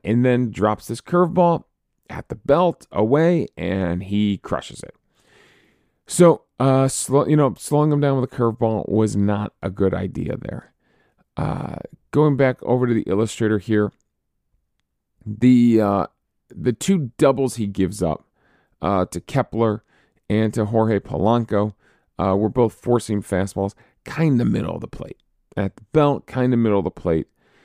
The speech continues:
The singles he gives up, uh, are all pitches that are down at the bottom on the glove side of the plate,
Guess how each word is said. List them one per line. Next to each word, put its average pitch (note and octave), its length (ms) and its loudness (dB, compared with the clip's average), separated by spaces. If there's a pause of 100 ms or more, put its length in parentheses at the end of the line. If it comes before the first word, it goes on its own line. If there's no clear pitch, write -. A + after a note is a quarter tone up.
(200)
The A#2+ 80 -6
singles A#3+ 480 2
he A2+ 140 -2
gives - 340 -4
up, - 220 -6 (720)
uh, A#2 320 0
are B2 200 2
all B2+ 100 0
pitches A#2+ 500 -4
that G2+ 160 0
are F2 180 -4 (100)
down A2+ 540 -2 (140)
at F#2 160 -6
the F#2 80 -6
bottom G#2+ 580 -2
on F2 160 -2
the G2 60 -2
glove G#2 340 0
side B1 300 -6
of G1+ 40 -10
the - 60 -18
plate, - 320 -10